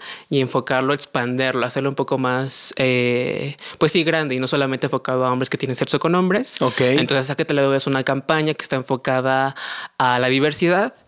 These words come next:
Speaker 1: y habla sobre I T S, V I H,
Speaker 2: I T S
Speaker 1: consum-
Speaker 2: que son infecciones de transmisión
Speaker 1: transmisión
Speaker 2: sexual.
Speaker 1: sexual, exacto.
Speaker 2: Ajá.
Speaker 1: V I H, virus de inmunodeficiencia humana.
Speaker 2: Ajá.
Speaker 1: Y,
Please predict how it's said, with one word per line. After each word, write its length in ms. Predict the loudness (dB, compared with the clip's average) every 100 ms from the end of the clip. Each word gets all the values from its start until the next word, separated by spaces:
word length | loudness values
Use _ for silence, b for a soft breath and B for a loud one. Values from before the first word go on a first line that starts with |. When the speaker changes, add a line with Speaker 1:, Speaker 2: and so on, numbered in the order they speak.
| B B B B 0
Speaker 1:
y 120 | 2
habla 320 | 2 2 0
sobre 380 | 2 2 2 2
I 100 | 0
T 300 | 0 2 2
S, 300 | 0 0 0 0
V 140 | 2
I 140 | 4
H, 440 | 4 2 0 0 0
Speaker 2:
I 80 | 2
T 180 | 2 2
S 180 | 2
Speaker 1:
consum- 100 | 0
Speaker 2:
que 120 | 0 0
son 280 | 2 2
infecciones 640 | 2 0 0 2 2 2 2
de 80 |
transmisión 520 | 0 2 2 2 2 2
Speaker 1:
transmisión 180 | 2
Speaker 2:
sexual. 340 | 0 2 4 4
Speaker 1:
sexual, 100 | 0
exacto. 400 | -4 -8 -10 -6
Speaker 2:
Ajá. 260 | -2 2 2
Speaker 1:
V 60 |
I 20 | 2
H, 240 | 2 0
virus 300 | 0 0 0
de 100 | 0
inmunodeficiencia 640 | 0 0 0 0 0 2
humana. 420 | 4 4 2 0 -2
Speaker 2:
Ajá. 380 | -2 0 0 0 -4 B B _
Speaker 1:
Y, 640 | 2 4 6 4 4 2